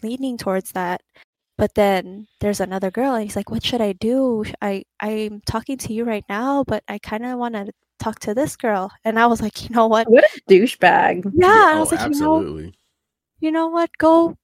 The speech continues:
Speaker 1: go with her." And he's like, "Are you sure?" Like, the mere fact that he said, "Are you sure?" <laughs> And I was like, Yeah, 'cause I'm not gonna compete with another person, um, for your love or to be with you at that point, and so, you know, I just let it go.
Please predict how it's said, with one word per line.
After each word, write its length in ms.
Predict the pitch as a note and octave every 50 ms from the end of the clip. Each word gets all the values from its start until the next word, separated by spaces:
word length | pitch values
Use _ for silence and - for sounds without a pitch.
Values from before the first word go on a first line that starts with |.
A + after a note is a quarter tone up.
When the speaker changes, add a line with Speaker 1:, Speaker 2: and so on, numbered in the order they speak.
| _
Speaker 1:
go 200 | - C#4+ D4 D4
with 200 | D4 C#4+ C4 -
her." 240 | - B3 A3 G#3 G#3
And 140 | G3+ - A3+
he's 160 | A#3 A#3 A3+
like, 180 | B3 A#3+ A3 - -
"Are 100 | - G#3+
you 260 | G#3 G#3+ A#3 C4 C4+
sure?" 580 | B3+ - - - - A3+ B3 B3 G#3 F3+ F3+ F3+ -
Like, 200 | A#3 A#3 - _
the 80 | - B3+
mere 260 | C4+ D4+ F4+ G#4 A4
fact 280 | - - F#4 F#4 - -
that 120 | D4 C4
he 100 | C#4 C4
said, 220 | - C4 B3+ A#3+ -
"Are 80 | A#3 A#3
you 160 | A#3+ C4+ D4
sure?" 460 | - - - - G#3+ G#3+ A#3+ C#4+ E4 F4
<laughs> 60 | -
And 140 | C4+ C#4 -
I 100 | - E4+
was 320 | F4+ F4+ F#4+ F4+ - -
like, 340 | - F#4 E4 D4 - - - - - - - - - _
Yeah, 480 | - B3 C#4 D#4 F4 F4+ D#4 A#3 G#3+ G#3+ - -
'cause 180 | - A#3 G#3+
I'm 160 | G#3+ G#3+ A3+
not 220 | C4 D#4 E4+ E4+ -
gonna 260 | F#4 F#4 F#4 F#4+ F4+
compete 460 | - - D4 C#4 - - B3 B3 - -
with 200 | A#3+ A3+ - -
another 340 | G3+ F#3+ G3 G#3 - A#3 A3+
person, 640 | - - G3 G3+ G3+ - - F#3 F3 E3+ F3+ G3+ - _ - - - - _ _ _ _ _ -
um, 260 | G#3 G3+ F#3 F#3 F3+ -
for 160 | - G#3+ G3 F#3+
your 240 | F3+ F3+ G3 G#3+ F#3+
love 340 | F3+ F#3 G3 G3 F#3+ G3
or 320 | F#3+ F3 E3+ E3+ E3+ F3+ - _ _ _ - - _ _ -
to 280 | - - A3 G#3 G3 F#3 G3
be 140 | G3 G#3 G#3+ G#3
with 220 | F3+ E3+ - -
you 260 | G3+ A#3 B3+ A#3+ A3 G#3+
at 120 | G3 - _
that 220 | - G#3+ A#3+ - -
point, 420 | - G3+ F#3 F#3+ F#3+ G3+ G3+ -
and 380 | - F#3+ F3+ F3+ F3 F3 F3 F#3+
so, 240 | - - F3+ - F#3+ - _
you 100 | - B3+
know, 80 | B3+ A3+
I 60 | F#3
just 200 | F#3 G#3 G#3+ -
let 100 | B3 B3+
it 80 | C4+ C4
go. 220 | - D4+ C#4+ A#3